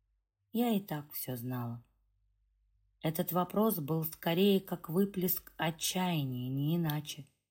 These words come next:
Наберитесь терпения. Все обязательно наладится. Почувствовав неловкость, он поднялся и протянул мне руку.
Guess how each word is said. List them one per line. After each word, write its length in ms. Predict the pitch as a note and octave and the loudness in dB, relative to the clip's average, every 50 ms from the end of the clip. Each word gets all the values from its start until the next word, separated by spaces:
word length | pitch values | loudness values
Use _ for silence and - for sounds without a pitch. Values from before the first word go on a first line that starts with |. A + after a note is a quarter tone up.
| _ _ _ _ _ _ _ _ _ _ _ _ _ _ _ _ _ _ _ _ _ _ _ _ _ _ _ _ _ _ _ _ _ _ _ _ _ _ | _ _ _ _ _ _ _ _ _ _ _ _ _ _ _ _ _ _ _ _ _ _ _ _ _ _ _ _ _ _ _ _ _ _ _ _ _ _
Наберитесь 540 | D3+ D#3 D#3+ E3 G3 A3 A#3 A3+ A#3 G#3 - | 0 2 8 8 10 10 8 6 4 0 2
терпения. 600 | - A#3+ A3+ A3+ - F#3+ D#3+ C#3+ C3 B2 A#2+ A#2 - _ _ _ _ _ _ _ _ _ _ _ _ _ _ _ _ _ _ _ _ _ _ _ _ | 2 2 2 2 2 2 2 2 2 -2 -6 -8 -12 _ _ _ _ _ _ _ _ _ _ _ _ _ _ _ _ _ _ _ _ _ _ _ _
Все 380 | _ - - G#3 G#3+ G#3 G#3+ - | _ 0 4 6 4 4 4 4
обязательно 800 | - F#3 F#3+ G3 A#3 A3 G3+ A3+ G3 D#3+ - - - C#3 C3+ C3+ | 2 4 6 6 6 8 8 6 6 6 4 -2 -2 0 0 2
наладится. 720 | C3+ C#3+ D#3 D#3+ D#3+ D3+ C#3+ C3 A#2 C3 - - - - - _ _ _ _ _ _ _ _ _ _ _ _ _ _ _ _ _ _ _ _ _ _ _ _ _ _ _ | 2 4 4 4 4 4 2 2 -2 -6 -8 -8 -12 -12 -14 _ _ _ _ _ _ _ _ _ _ _ _ _ _ _ _ _ _ _ _ _ _ _ _ _ _ _
Почувствовав 720 | _ - D3 C#3+ - F3 E3+ D#3+ - - E3 D#3+ D#3+ D#3+ - | _ -10 -4 -2 0 0 0 -2 -2 0 0 0 0 0 0
неловкость, 760 | E3 E3 E3 E3 F#3 G3 G3+ G3 - - - C#3 - - - _ _ _ | 0 2 2 4 2 2 0 0 -4 -8 -8 -8 -8 -10 -20 _ _ _
он 180 | D#3 D#3+ D#3 | 0 0 0
поднялся 640 | D#3 - D3+ D3 C#3+ D#3 E3+ F#3 F#3 F#3 E3+ - - - | 0 0 -2 0 0 2 2 2 2 0 -2 -4 -8 -8
и 140 | - - | -8 -10
протянул 580 | E3 - - D3+ D3 - - D#3+ D#3+ E3 E3 E3 | -6 -4 -4 -4 -4 -2 0 0 2 2 2 2
мне 280 | E3 E3 E3+ F3 F3+ E3 | 2 2 2 0 0 0
руку. 360 | D3 C3 B2 - - - | -2 -4 -8 -12 -20 -20